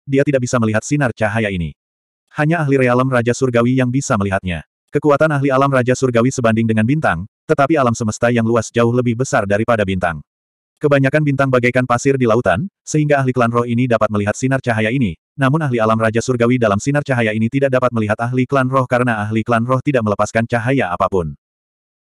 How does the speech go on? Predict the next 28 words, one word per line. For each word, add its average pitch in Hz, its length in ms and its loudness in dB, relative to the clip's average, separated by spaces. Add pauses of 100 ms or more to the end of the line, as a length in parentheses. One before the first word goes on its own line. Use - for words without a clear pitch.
Dan 156 240 2
dari 147 160 4
warna 135 240 2
sinar 135 240 -2
cahaya 117 320 0
ini, 127 320 -2 (160)
tidak 147 240 2
ada 139 80 0
keraguan 113 320 2
bahwa 110 240 0
itu 123 160 0
bukan 127 320 0
dari 101 160 2
klan 101 240 -2
roh. 87 160 -2 (640)
Dengan 147 320 0
kata 147 160 0
lain, 123 400 0 (160)
ia 156 160 4
pasti 151 240 0
ahli 123 240 0
alam 117 160 2
Raja 117 240 0
Surgawi 131 400 0
dari 107 240 0
Sungai 147 320 -2
Bintang 123 320 -2
Surgawi. 92 480 -2